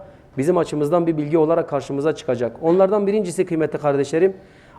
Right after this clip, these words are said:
Allah Azze ve Celle'nin itaatlerinde bize sabır lazım.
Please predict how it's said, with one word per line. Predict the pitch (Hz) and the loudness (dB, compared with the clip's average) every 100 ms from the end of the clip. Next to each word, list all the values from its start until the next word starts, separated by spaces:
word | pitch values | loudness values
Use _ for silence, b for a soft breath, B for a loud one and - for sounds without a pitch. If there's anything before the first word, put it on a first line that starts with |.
| - | 2
Allah | 156 202 | 4 4
Azze | 202 175 185 | 4 2 -2
ve | 170 | 0
Celle'nin | 190 185 190 190 | 0 2 2 0
itaatlerinde | 170 160 156 160 156 165 190 190 B B B 127 | 0 -2 0 0 0 2 0 -4 B B B -4
bize | 139 185 | 2 2
sabır | - 143 165 | 2 0 2
lazım. | 147 117 104 | 2 0 -4